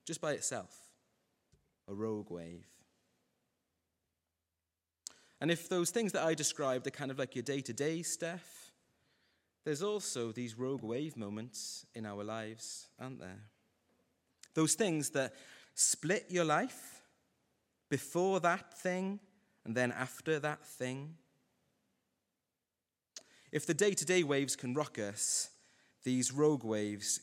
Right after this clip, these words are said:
can wreck us. It's January twenty twenty-one, and Jen and I are at the hospital for a twelve-week scan.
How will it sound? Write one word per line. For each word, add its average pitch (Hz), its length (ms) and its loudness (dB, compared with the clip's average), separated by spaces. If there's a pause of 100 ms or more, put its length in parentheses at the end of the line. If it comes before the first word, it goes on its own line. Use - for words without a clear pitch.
can 98 320 -8
wreck 92 340 -10
us. - 400 -12 (2750)
It's 135 120 -2
January 151 680 4 (160)
twenty 139 320 -6
twenty-one, 120 640 0 (920)
and 120 160 2
Jen 131 180 6
and 117 100 2
I 110 280 4 (500)
are 117 80 2
at 110 60 -2
the 113 60 -6
hospital 120 400 -2
for 110 160 -6
a 104 40 -2
twelve-week 110 460 -4
scan. 123 380 -6